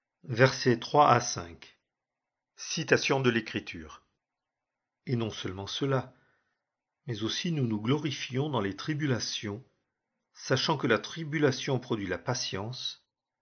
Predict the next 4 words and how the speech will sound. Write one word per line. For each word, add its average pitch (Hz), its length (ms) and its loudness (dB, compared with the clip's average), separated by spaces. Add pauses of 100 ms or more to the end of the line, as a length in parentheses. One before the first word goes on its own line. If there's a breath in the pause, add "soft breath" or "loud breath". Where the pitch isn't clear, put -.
(440)
et 131 100 4
la 120 120 8
patience - 680 -4
l'expérience, 104 1040 -6